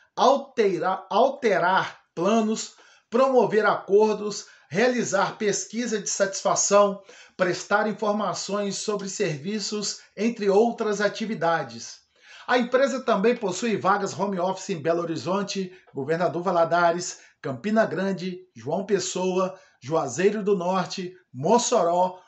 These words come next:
Montes Claros, Rio de Janeiro e São Paulo.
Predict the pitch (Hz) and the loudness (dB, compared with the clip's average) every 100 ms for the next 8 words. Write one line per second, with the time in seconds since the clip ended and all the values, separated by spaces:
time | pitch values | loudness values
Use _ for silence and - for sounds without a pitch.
0 | _ 123 185 254 233 - - 185 185 180 | _ -4 0 0 -2 -8 -2 0 2 0
1 | 180 - - _ - 151 226 190 220 185 | -2 -8 -14 _ -8 0 0 2 2 2
2 | 180 190 175 185 156 - 147 131 117 104 | 0 0 0 -2 -4 -4 -4 -2 -4 -12